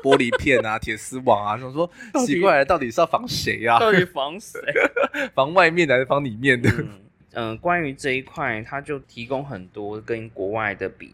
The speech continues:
Speaker 2: 较，甚至他去观察其他国家，甚至一些流行
Speaker 1: 嗯。
Speaker 2: 的东西，然后去比喻说他觉得韩国真的有很多地方需要改变。
Speaker 1: 对。我觉得他其实在一开始绪论的地方有提到一个点，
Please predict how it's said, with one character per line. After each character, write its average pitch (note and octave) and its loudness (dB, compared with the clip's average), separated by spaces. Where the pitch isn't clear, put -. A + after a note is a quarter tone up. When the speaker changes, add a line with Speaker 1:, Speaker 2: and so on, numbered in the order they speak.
Speaker 2:
较， F2+ -6
甚 D3 0
至 C#3+ -8
他 A#2+ -6
去 A#2+ -8
观 G#2 -4
察 F#2 -12
其 F#2 -14
他 G#2 -10
国 F2+ -14
家， F#2+ -10
甚 A2 -14
至 A2+ -16
一 A#2 -14
些 A#2 -6
流 A2+ 2
行 F#2+ -6
Speaker 1:
嗯。 A#2 -6
Speaker 2:
的 A2+ 2
东 B2 -2
西， A2 -10
然 G2+ -6
后 A#2 0
去 A#2+ -4
比 G#2 -10
喻 A2 -4
说 G#2 -4
他 B2 -6
觉 G2 -8
得 F#2+ -4
韩 F#2+ -6
国 F#2+ -8
真 G#2 -8
的 F#2+ -6
有 F2 -6
很 F#2+ -14
多 G2 -4
地 G2 -8
方 F#2+ -14
需 - -8
要 D#2+ -4
改 - -10
变。 - -10
Speaker 1:
对。 - -14
我 C#3 0
觉 E3 2
得 A3+ 4
他 C#4+ -2
其 F3+ -4
实 C3 -4
在 D#3 0
一 E3+ -4
开 D#3+ 0
始 G#2+ -6
绪 C3+ -6
论 C3 -2
的 A#2 -6
地 - -4
方 A#2 -2
有 G#2+ -4
提 - -10
到 A2+ 0
一 G#2 -4
个 G#2+ -14
点， - -14